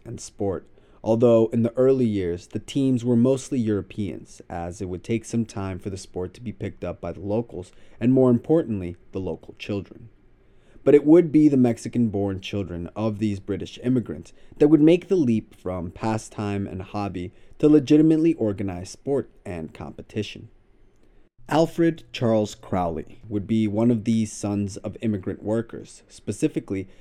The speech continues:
his father, Alfred Crowley, is said to have brought the first soccer balls to Mexico and personally taught his fellow Mexican miners the rules,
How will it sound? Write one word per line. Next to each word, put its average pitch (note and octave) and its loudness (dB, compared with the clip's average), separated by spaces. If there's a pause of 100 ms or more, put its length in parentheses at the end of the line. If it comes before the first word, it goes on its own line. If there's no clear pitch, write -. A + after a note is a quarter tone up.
(160)
his B2+ -6
father, C#3+ 0
Alfred A#2+ -2
Crowley, - -12 (180)
is A#2+ -4
said C3 4
to D3 -2
have B2+ 0
brought G#2+ -2
the G2+ -10
first A#2 -2
soccer G2+ -6
balls E2 -12
to - -16
Mexico - -10 (320)
and G#2 -8
personally B2+ 2
taught A2 -4
his G#2+ -10
fellow F#2+ -4
Mexican F#2 -10
miners A#2 -2
the F#2 -8
rules, A#2 -2